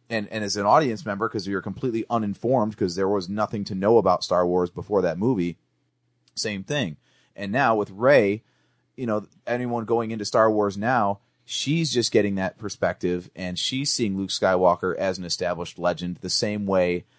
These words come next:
that Maddie and, and any other kids now would have heard stories of Luke, but not really seen him at all because they would have known the prequels, the Clone Wars series, Rebels,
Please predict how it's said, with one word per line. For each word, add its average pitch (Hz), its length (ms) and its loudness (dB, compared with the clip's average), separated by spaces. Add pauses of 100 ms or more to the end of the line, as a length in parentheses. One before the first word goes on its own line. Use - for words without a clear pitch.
(240)
that 95 340 0 (540)
Maddie 92 680 -4
and, 87 460 -8
and 90 160 -8
any 104 200 -4
other 98 160 0
kids 95 340 0
now 92 380 0
would 98 240 0
have 92 120 2 (100)
heard 117 240 0
stories 95 340 0
of 87 140 -8
Luke, 95 260 -2
but 95 160 0
not 101 220 2
really 98 160 0
seen 143 340 0
him 101 140 2
at 92 80 4
all 87 180 6
because 87 320 0
they 107 180 4
would 104 160 4
have 90 240 0
known 90 460 -4
the - 80 -18
prequels, 95 640 -2
the 87 60 -10
Clone 107 340 0
Wars 98 260 4
series, 95 540 2
Rebels, 87 600 2